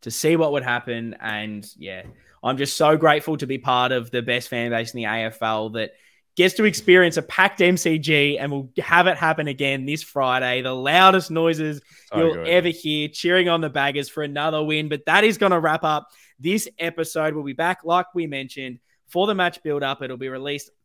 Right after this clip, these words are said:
Speaker 1: Thursday morning. So listen to that in podcast form. Make sure you follow so you don't need to search for it.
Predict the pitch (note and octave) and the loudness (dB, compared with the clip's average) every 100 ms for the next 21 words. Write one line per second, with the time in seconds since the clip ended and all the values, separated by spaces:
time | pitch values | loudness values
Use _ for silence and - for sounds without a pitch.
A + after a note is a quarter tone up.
0 | - D#3+ F3+ E3+ D#3+ D3+ C3+ C3+ C#3 C3+ | -2 0 0 -2 -6 -6 -8 -10 -10 -10
1 | B2+ - B2 B2+ D#3 D#3+ D3 D3 C3 C3+ | -12 -14 -12 -8 -10 -10 -10 -10 -4 -4
2 | C3+ B2+ - D#3+ D#3+ D#3 D#3 - D3 C#3 | -4 -10 -2 -2 0 0 -2 -4 -4 -4
3 | D3 - C3+ C3 - C3+ C3 B2+ - _ | -4 -6 -6 -6 -8 -6 -6 -6 -10 _
4 | - A#2+ A#2+ D3+ D3+ D#3 B2 C#3+ C3+ C3 | -14 -8 -6 -2 -2 -4 -10 -10 -10 -8
5 | C#3+ C#3+ C#3+ - C#3+ C#3+ C#3+ | -4 -4 -4 -4 0 2 0